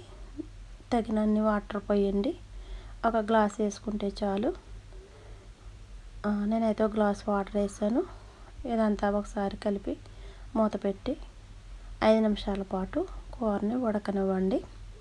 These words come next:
చూడండి, మూత తీసి చూస్తే ఐదు నిమిషాల తర్వాత కూర చక్కగా కుక్ అవుతుంది. ఈ లోపండి మనము చింత చిగురు ఉంది కదా, దాన్ని శుభ్రం చేసుకోవాలండి. చింత చిగురులో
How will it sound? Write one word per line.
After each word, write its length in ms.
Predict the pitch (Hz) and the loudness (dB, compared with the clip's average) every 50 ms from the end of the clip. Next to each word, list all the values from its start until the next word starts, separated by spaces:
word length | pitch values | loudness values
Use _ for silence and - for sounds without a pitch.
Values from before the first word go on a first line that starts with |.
| - - - - - - - - - - - - | -16 -16 -16 -16 -14 -14 -14 -16 -14 -14 -8 -2
చూడండి, 540 | 254 233 220 214 208 202 202 208 269 339 339 302 | 0 0 2 2 2 2 2 2 2 0 0 0
మూత 140 | 233 214 214 - - | 0 0 0 -2 -2
తీసి 160 | 226 208 - - - | -4 -4 -2 -4 -4
చూస్తే 380 | 214 202 - - - 277 349 - - 233 | -4 -4 -4 0 0 0 0 0 0 2
ఐదు 100 | 220 220 220 | 2 4 4
నిమిషాల 320 | 214 208 - - 202 196 190 | 2 2 0 0 0 0 0
తర్వాత 440 | 196 196 185 190 190 190 190 - 302 - - - - - - - - - - - | 0 0 0 0 0 0 0 0 -2 -2 -2 -6 -12 -12 -14 -16 -18 -16 -10 -2
కూర 180 | - 214 202 196 - - | 0 0 0 0 -2 0
చక్కగా 400 | 214 208 202 - 185 185 208 262 359 - - - - - - - - - - - | -2 -2 0 0 -2 0 0 -2 -2 -4 -10 -16 -16 -16 -16 -16 -16 -14 -6 -2
కుక్ 220 | - 233 - - - 202 | 0 0 0 2 2 2
అవుతుంది. 440 | 190 190 - 190 180 190 196 254 392 - - - - - - - - - - - - - - - - - | 2 2 2 -2 0 2 2 2 0 -2 -4 -14 -18 -18 -18 -18 -18 -16 -16 -16 -16 -16 -16 -12 -4 2
ఈ 60 | 226 220 214 | 4 4 6
లోపండి 420 | 214 202 196 196 196 196 196 196 196 | 6 4 4 2 2 2 2 2 2
మనము 340 | 196 196 190 196 202 226 302 349 - - - - - - - - - - | 2 2 2 2 2 2 0 0 -2 -6 -16 -18 -18 -16 -16 -14 -8 -2
చింత 200 | - 240 233 - | -2 -2 0 -2
చిగురు 320 | 202 - 214 202 202 196 | -2 0 2 2 2 4
ఉంది 180 | 196 185 185 190 - - | 2 0 0 -2 -2 -4
కదా, 200 | 190 185 226 330 - - - - - - - - - - - - - - | -4 -2 -2 -4 -6 -10 -14 -14 -12 -12 -12 -12 -14 -16 -18 -10 -2 4
దాన్ని 200 | 214 220 220 202 202 - | 6 6 6 6 4 2
శుభ్రం 320 | 220 185 190 196 202 196 190 - | 0 2 4 4 4 4 4 2
చేసుకోవాలండి. 760 | 202 196 - - - 196 190 196 185 185 185 185 190 202 294 - - - - - - - - - - - - - - - - - - - - - - | 0 0 -2 -4 -6 -4 -2 -2 0 0 2 2 2 2 0 -2 -4 -10 -14 -16 -16 -16 -14 -14 -14 -14 -14 -16 -16 -16 -16 -16 -16 -14 -14 -8 -2
చింత 200 | - 226 214 226 | 0 0 0 0
చిగురులో 500 | 208 - 226 208 202 196 196 196 208 | -2 0 2 2 4 4 4 4 4